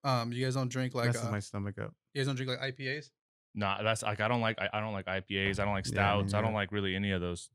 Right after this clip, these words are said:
Speaker 3: types of beers.
Speaker 1: I don't like strong beers.
Speaker 3: Yeah.
Speaker 1: Um,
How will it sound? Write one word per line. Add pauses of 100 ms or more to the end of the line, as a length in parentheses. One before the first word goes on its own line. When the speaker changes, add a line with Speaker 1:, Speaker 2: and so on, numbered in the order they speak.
Speaker 3:
types
of
beers. (760)
Speaker 1:
I
don't
like
strong
beers.
Speaker 3:
Yeah. (300)
Speaker 1:
Um,